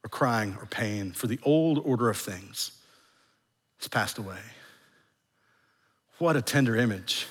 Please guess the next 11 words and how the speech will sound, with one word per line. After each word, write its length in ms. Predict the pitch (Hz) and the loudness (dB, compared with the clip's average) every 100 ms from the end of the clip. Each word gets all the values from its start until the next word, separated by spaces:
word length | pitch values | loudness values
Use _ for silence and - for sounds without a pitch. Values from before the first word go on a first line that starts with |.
| - - _ _ _ _ _ _ _ - | -14 -20 _ _ _ _ _ _ _ -14
of 120 | 101 | -2
God 220 | 131 131 | 4 4
himself 500 | 127 120 123 107 104 | 4 2 2 2 0
wiping 600 | 107 110 127 - 139 135 - - - - | 2 4 4 2 2 2 -2 -16 -14 0
every 260 | 120 117 135 | 2 4 4
last 340 | 120 110 - | 4 2 0
tear 280 | 113 95 98 - - _ _ _ _ _ _ _ _ _ - | -2 -4 -8 -16 -20 _ _ _ _ _ _ _ _ _ -6
from 180 | 113 117 | 0 2
every 240 | 117 120 | 2 2
last 500 | 110 104 - - - - - - | 4 2 -2 -6 -8 -10 -18 -12
cheek. 300 | - 95 | -10 -10